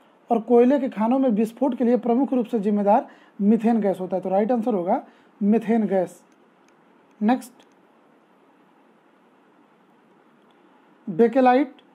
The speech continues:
फिनॉल तथा अन्य किसका सबहुलक है? तो वो होगा फॉर्मेल्डिहाइड का। जी हाँ दोस्तों, फिनॉल में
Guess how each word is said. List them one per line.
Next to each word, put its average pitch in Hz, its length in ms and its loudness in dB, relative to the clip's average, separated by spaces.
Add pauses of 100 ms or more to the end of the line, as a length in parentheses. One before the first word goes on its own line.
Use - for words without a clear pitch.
(300)
फिनॉल 240 420 2 (640)
तथा 240 200 0
अन्य 262 340 0
किसका 269 460 -2
सबहुलक 208 640 0
है? 151 140 -16 (1400)
तो 214 60 -4
वो 233 160 0
होगा 214 300 0 (380)
फॉर्मेल्डिहाइड 214 680 2
का। 196 200 -2 (1120)
जी 196 120 2
हाँ 240 120 4
दोस्तों, 277 200 -2
फिनॉल 233 360 0
में 277 200 0